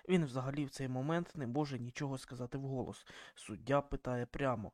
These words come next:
«Ви плануєте усіх вісьмох спецпризначенців запросити за трибуну свідка?» На цей момент відповідь «ні», витискає з себе Фінні. «Чудово», підхоплюю я,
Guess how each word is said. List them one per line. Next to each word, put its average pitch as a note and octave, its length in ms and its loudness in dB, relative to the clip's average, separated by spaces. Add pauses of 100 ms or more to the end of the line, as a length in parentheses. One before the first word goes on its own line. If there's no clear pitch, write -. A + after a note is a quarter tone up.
(260)
«Ви A2+ 180 -2
плануєте B2 580 -2
усіх B2+ 360 -4
вісьмох C3 440 -4
спецпризначенців C#3+ 1080 -2
запросити C3+ 680 -6
за A#2+ 180 -2
трибуну A#2 500 -6
свідка?» - 460 -10 (400)
На E3+ 100 4
цей D3+ 240 4
момент B2+ 520 0
відповідь A2+ 600 -6
«ні», A#2 260 -2 (240)
витискає B2+ 640 -2
з - 60 -8
себе G#2+ 380 -6
Фінні. A2+ 460 -4 (300)
«Чудово», D3+ 540 4
підхоплюю A#2+ 680 -4
я, G#2+ 220 0